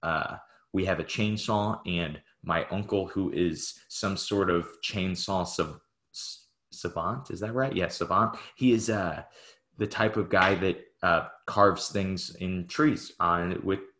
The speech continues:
a chainsaw. And so it was really unique. It was really cool that we had that. We had enough guys to move, uh, branches that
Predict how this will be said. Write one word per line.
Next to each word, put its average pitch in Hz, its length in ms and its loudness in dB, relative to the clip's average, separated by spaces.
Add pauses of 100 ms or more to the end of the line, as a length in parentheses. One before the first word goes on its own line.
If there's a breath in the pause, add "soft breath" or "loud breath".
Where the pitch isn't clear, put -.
(200)
a 110 60 2
chainsaw. 190 460 -2 (160)
And 98 180 -2
so 104 280 2
it 90 60 2
was 110 120 -6
really 175 480 2
unique. 110 420 -2
It - 40 -10
was 90 140 -6
really 123 180 0
cool 98 280 0
that - 140 -2
we 92 120 0
had 92 280 0
that. 98 200 0
We 92 80 0
had 85 80 0
enough 85 260 -4
guys 90 320 -4
to 85 240 -2 (340 loud breath)
move, 110 520 2 (240)
uh, 90 300 0
branches 107 560 0
that 85 120 -2